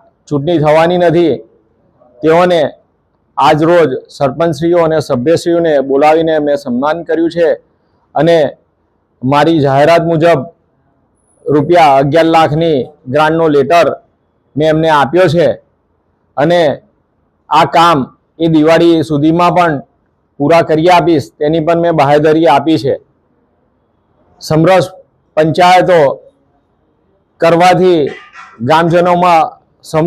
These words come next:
જળવાય છે, એકતા જળવાય છે અને ચૂંટણીની અદાવતો ઊભી થતી નથી, જેથી કરીને આ ત્રણેય પંચાયતો અને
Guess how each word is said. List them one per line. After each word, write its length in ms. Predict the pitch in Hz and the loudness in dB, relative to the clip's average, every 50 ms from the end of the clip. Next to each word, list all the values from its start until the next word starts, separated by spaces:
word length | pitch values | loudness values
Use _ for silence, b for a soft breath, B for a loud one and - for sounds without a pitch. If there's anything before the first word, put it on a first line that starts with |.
| 170 156 | 0 2
જળવાય 420 | 170 170 175 180 180 175 175 143 | 2 2 4 4 2 2 2 0
છે, 120 | 175 180 175 175 160 - _ _ - 147 | -2 -2 -2 -4 -6 -10 _ _ -4 -4
એકતા 280 | 143 123 120 - 175 170 160 | -4 -2 -2 0 2 2 2
જળવાય 420 | 170 170 175 175 175 175 180 156 160 | 2 2 2 2 2 2 2 0 0
છે 120 | 175 170 156 131 - - _ _ _ _ _ _ - | 0 0 0 -2 -4 -8 _ _ _ _ _ _ -6
અને 180 | 139 156 170 175 170 143 - - | -4 -2 -2 -2 -4 -6 -6 -6
ચૂંટણીની 460 | 165 151 143 147 175 185 185 185 175 156 | -6 -6 -4 -2 -2 0 0 2 2 2
અદાવતો 400 | 156 160 175 175 180 175 156 175 170 156 | 2 2 2 4 2 2 0 0 -2 -2
ઊભી 240 | 143 135 160 175 160 | -2 0 -2 -2 -2
થતી 340 | 151 156 147 165 170 170 170 | -2 -4 -4 -2 -2 0 0
નથી, 320 | 165 151 170 175 160 131 107 - _ _ _ _ _ _ _ _ _ _ 123 | 0 0 0 0 -2 -2 -4 -8 _ _ _ _ _ _ _ _ _ _ -2
જેથી 340 | 139 151 139 165 185 175 | 0 0 0 0 0 0
કરીને 340 | 190 185 180 185 180 170 147 127 - - _ _ _ _ _ _ _ _ - | 0 0 0 0 0 0 -2 -2 -4 -8 _ _ _ _ _ _ _ _ -2
આ 120 | 156 170 | 0 0
ત્રણેય 400 | 156 175 160 160 165 175 180 165 175 | 0 0 0 0 2 0 0 0 0
પંચાયતો 520 | 170 170 160 147 170 170 170 175 170 180 170 170 | 0 -2 0 0 2 2 2 2 2 0 0 0
અને 140 | 165 170 | 0 -2